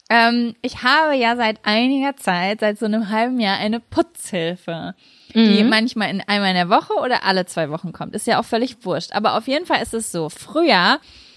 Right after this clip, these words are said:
Speaker 1: war's, also voll viele Leute sagen so, „Ja, nach meinem Stuhlgang, da kann ich die Uhr stellen.“ Die wissen immer so, „Ja, morgens nach dem Kaffee gehe ich auf die Toilette.“ Und das war nie bei mir so, nie,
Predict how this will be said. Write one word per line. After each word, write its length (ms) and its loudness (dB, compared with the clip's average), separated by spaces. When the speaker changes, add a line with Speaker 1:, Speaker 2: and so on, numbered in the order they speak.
Speaker 1:
war's, 560 0
also 240 2
voll 220 2
viele 160 -4
Leute 220 0
sagen 360 0
so, 320 -4
„Ja, 240 -4
nach 200 -6
meinem 180 -4
Stuhlgang, 640 2
da 80 -2
kann 240 0
ich 100 -4
die 100 -2
Uhr 220 4
stellen.“ 400 -2
Die 100 -2
wissen 240 0
immer 280 2
so, 100 0
„Ja, 220 2
morgens 500 2
nach 200 4
dem 120 -6
Kaffee 380 0
gehe 120 -4
ich 120 -2
auf 80 -4
die 100 -6
Toilette.“ 380 -4
Und 40 -10
das 160 -8
war 140 2
nie 540 -2
bei 160 -2
mir 180 -8
so, 160 -6
nie, 340 -4